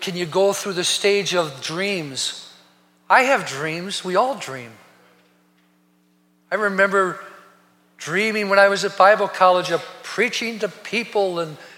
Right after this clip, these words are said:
and watching them receive the Holy Ghost. And, and you know what? Praise God, I've seen that dream.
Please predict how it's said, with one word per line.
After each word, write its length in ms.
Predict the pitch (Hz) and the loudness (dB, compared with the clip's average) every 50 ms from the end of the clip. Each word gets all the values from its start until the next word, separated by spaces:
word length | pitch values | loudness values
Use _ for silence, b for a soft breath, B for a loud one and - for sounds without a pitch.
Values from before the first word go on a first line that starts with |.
| B B - - | B B -10 -8
and 180 | 156 156 156 156 | -6 -6 0 4
watching 440 | 185 214 233 185 - - 226 202 196 | 6 6 6 6 2 -2 -6 -4 -2
them 140 | 196 190 | -2 -2
receive 440 | 185 185 175 - - - 240 220 190 | -2 -2 -4 -4 -4 -4 -4 -2 0
the 100 | 202 190 | 0 0
Holy 360 | 170 - - 220 214 208 208 | 0 0 0 0 0 0 -2
Ghost. 600 | 170 165 185 185 185 180 175 165 - - - - | -2 0 2 2 2 2 0 -2 -6 -8 -8 -6
And, 140 | 160 147 131 - b b b b b b b b b b b b b b b - | -8 -8 -8 -12 b b b b b b b b b b b b b b b -2
and 300 | 180 175 175 175 175 175 - - - - _ _ _ _ _ _ _ _ _ _ _ _ _ _ - | -2 0 -2 -2 -8 -12 -16 -20 -20 -20 _ _ _ _ _ _ _ _ _ _ _ _ _ _ -12
you 140 | 156 190 208 | -8 -4 -2
know 140 | 220 208 | 0 2
what? 680 | 190 196 214 254 277 247 226 - - - - - - - | 6 6 6 6 6 2 -2 -8 -14 -16 -18 -20 -20 -16
Praise 420 | - - 196 220 262 294 294 214 | -6 0 2 2 2 2 -2 -2
God, 280 | 190 247 277 302 294 240 | 2 6 8 8 8 8
I've 180 | 214 220 220 - | 8 6 4 0
seen 280 | - - 294 349 381 | -4 -4 -4 -2 2
that 180 | 359 247 185 139 | 2 2 2 2
dream. 320 | 123 147 160 156 139 123 | 0 -4 -4 -4 -4 -6